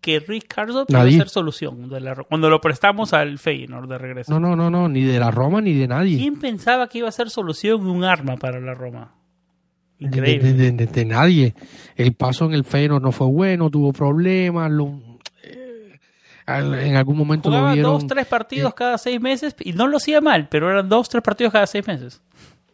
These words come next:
Speaker 2: Sí, sí, y, y sin, sin, sin pena ni gloria. Y hoy es un, un puntal. Alguien me decía en Twitter,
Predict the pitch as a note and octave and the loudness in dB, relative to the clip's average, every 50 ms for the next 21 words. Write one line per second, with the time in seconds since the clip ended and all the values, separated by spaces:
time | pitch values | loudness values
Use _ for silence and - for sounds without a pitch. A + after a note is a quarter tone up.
0 | _ _ _ _ _ - - _ - - G#3 B3+ C#4 C4+ B3+ A#3 - - G3+ A#3 | _ _ _ _ _ -20 -20 _ 2 4 6 6 6 4 2 -2 -2 0 2 2
1 | C#4 C#4+ B3+ E3+ D#3+ D3+ D3 C#3+ - D3 D3+ D3+ D3 D3 C#3+ C3+ - - D#3+ D3+ | 2 2 0 0 2 0 0 0 0 0 0 2 2 0 -2 -2 0 0 0 0
2 | D3 D3 C#3+ C#3 - - D#3 D3+ D3+ D3 C#3+ C#3+ C#3+ C#3+ C#3 C#3 C#3 C3+ C3 - | 0 -2 -4 -6 -2 0 2 4 4 4 4 2 0 0 0 -2 -4 -6 -8 -12
3 | - _ _ - - D3+ C#3 - - F3 G3+ G#3+ G3+ F3+ E3+ F3+ G3+ G#3+ F#3+ E3 | -20 _ _ 2 2 2 4 4 0 0 0 2 2 2 2 2 2 2 2 2
4 | D3 C3 B2+ B2+ B2+ C3 C3+ D3 E3+ G3 G#3+ A3 A3+ G#3 F#3 F3+ F3 G#3 A3+ A3+ | 0 0 0 0 0 2 2 2 2 2 2 2 2 2 2 2 2 0 0 0
5 | G#3+ F#3+ F#3+ F#3 F3+ E3 D3+ D3 C3+ A#2+ - - - - C#3+ C#3 C3 - F#3+ G#3 | -2 -2 -2 -2 -2 -4 -4 -4 -4 -4 -6 -6 -8 -8 -10 -10 0 2 2 2
6 | F3+ - E3 F3+ F#3 F3+ C#3 A2+ - _ _ _ _ _ _ _ _ _ _ _ | 4 2 2 2 4 2 2 0 -4 _ _ _ _ _ _ _ _ _ _ _
7 | _ - B2+ C#3 D3 E3+ E3+ E3 D#3 D3 C3 - F3 E3+ D#3+ C3+ E3+ F3 D#3 D#3 | _ -4 -2 0 0 2 2 4 2 2 2 2 2 0 2 2 2 2 4 2
8 | D3+ | 2